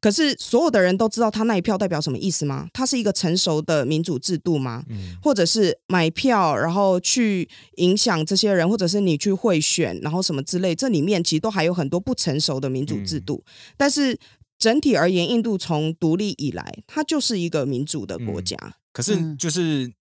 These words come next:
Speaker 2: 因为以经济体来相比的话，
Speaker 1: 嗯。
Speaker 2: 中国其实也是一样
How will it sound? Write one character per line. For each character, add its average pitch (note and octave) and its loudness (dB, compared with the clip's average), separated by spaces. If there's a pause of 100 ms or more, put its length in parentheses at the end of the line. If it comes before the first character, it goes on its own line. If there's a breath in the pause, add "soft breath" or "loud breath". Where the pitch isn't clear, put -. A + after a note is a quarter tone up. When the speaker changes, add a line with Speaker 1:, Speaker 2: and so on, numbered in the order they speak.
(380 soft breath)
Speaker 2:
因 F#3 0
为 F#3+ 2 (220)
以 C3 -2
经 D3+ -2
济 D#3 -4
体 G2+ -10 (640)
来 A2 -2
相 B2 -2
比 A2+ -8
的 E2 -14
话， G2 -8
Speaker 1:
嗯。 F2+ -12
Speaker 2:
中 B2+ -6
国 A2+ -2
其 G2+ -8
实 G2+ -6
也 F2 -8
是 G#2 -6
一 G2+ -6
样 G2+ -6